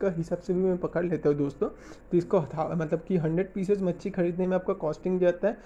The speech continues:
ट्वेल्व हंड्रेड रुपीज़, ओके। तो बारह सौ का अगर आप मच्छी खरीदते हैं दोस्तों, तो मैं आपको बताना चाहूँगा कि आगे जाके अगर आप सौ piece का मच्छी sale करते हैं दोस्तों,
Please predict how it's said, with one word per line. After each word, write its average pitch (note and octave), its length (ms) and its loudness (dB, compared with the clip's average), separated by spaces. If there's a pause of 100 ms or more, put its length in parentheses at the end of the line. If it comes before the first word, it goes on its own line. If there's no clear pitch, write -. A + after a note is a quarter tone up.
(400)
ट्वेल्व E3 300 8
हंड्रेड D#3+ 300 2
रुपीज़, C#3 360 -4
ओके। E3+ 200 0 (440)
तो F3+ 80 4
बारह D#3+ 280 4
सौ G#3+ 160 0
का G#3 100 0
अगर G#3 140 4
आप G#3+ 140 -2
मच्छी F3 320 -2
खरीदते D3+ 440 -6
हैं E3 120 2
दोस्तों, C#3 340 -2
तो F3 100 -2
मैं F3 100 0
आपको F3 200 0
बताना D#3+ 340 0
चाहूँगा F#3 420 2 (800)
कि F3+ 500 -2
आगे D#3+ 280 4
जाके F#3+ 340 4 (440)
अगर F#3+ 260 6
आप G#3 140 4 (120)
सौ E3 200 6
piece F#3+ 240 -4
का G#3+ 140 2
मच्छी F3 340 0
sale F3+ 320 -2
करते D3 280 2
हैं C#3 80 2
दोस्तों, C#3+ 340 0